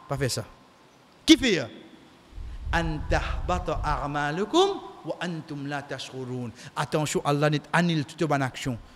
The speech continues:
Tu pas même connaître. Vous connaissez cette ayat là, l'Occident fin descend là. Quand ayat descend, oui, il descend, le prophète sallallahu alayhi wa sallam, en premier adresse avec ban,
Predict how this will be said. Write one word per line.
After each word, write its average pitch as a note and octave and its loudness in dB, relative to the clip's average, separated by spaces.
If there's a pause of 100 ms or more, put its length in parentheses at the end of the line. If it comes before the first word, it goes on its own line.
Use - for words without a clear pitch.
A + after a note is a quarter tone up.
(160)
Tu D3 0
pas D3 4
même C#3 0
connaître. A#2+ -4 (440)
Vous - -16
connaissez E3+ 6
cette F3+ 8
ayat E3+ 6
là, F#3 4
l'Occident F3+ 2
fin F#3 2
descend E3+ 2
là. A#2+ 0 (880)
Quand F3+ 10
ayat F3+ 6
descend, D#3+ 4 (180)
oui, F#3+ 8
il F3+ 4
descend, E3 4
le D#3 4
prophète F3+ 2
sallallahu E3 4
alayhi D#3+ 4
wa D#3 2
sallam, F#3 4 (240)
en D#3 10
premier F#3 6
adresse F3 2
avec F3 4
ban, A#3+ 10